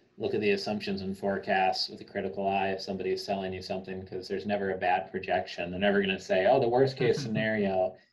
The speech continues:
Speaker 1: is that we lose everything," or, "The worst case scenario is this gets foreclosed on." Like, their worst case scenario is actually still a pretty decent one. And you
Speaker 2: Yeah.
Speaker 1: still make a I R R of something positive when that's really not the worst case scenario.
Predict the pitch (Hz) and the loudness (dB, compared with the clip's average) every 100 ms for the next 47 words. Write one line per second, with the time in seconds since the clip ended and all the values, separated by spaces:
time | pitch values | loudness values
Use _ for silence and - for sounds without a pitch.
0 | _ - 98 98 95 98 101 101 104 101 | _ -6 0 2 4 4 6 4 6 6
1 | 101 98 101 92 92 95 98 113 113 110 | 6 4 2 0 -2 0 2 2 2 0
2 | 104 104 101 98 95 92 95 - 92 - | 0 2 4 4 4 2 -2 -4 -4 -2
3 | 101 92 - 101 95 90 87 87 - _ | -4 -4 2 4 4 0 -2 -6 -14 _
4 | _ _ - 98 101 104 104 101 107 - | _ _ 0 2 2 4 6 6 4 2
5 | 110 101 - 98 98 98 90 90 90 90 | 0 0 2 2 2 2 2 0 -4 -4
6 | 92 90 - 95 87 - 95 87 87 87 | -6 -6 -6 -2 -2 -4 -8 -8 -8 -10
7 | 95 104 107 107 - _ _ _ - 113 | -10 -14 -8 -8 -8 _ _ _ -4 2
8 | 110 98 95 92 90 95 - _ 92 90 | 4 4 4 2 0 -2 -4 _ 0 2
9 | 90 90 90 90 90 95 101 95 92 92 | 4 4 4 4 4 4 2 0 -4 -6
10 | 90 90 92 92 107 123 127 _ _ _ | -6 0 2 2 0 -4 -4 _ _ _
11 | _ - 98 95 - 104 95 87 90 101 | _ -6 0 0 2 2 2 2 -2 -2
12 | 107 104 - 113 - 120 120 131 - | -2 -2 -2 -4 -2 -4 -2 -2 -4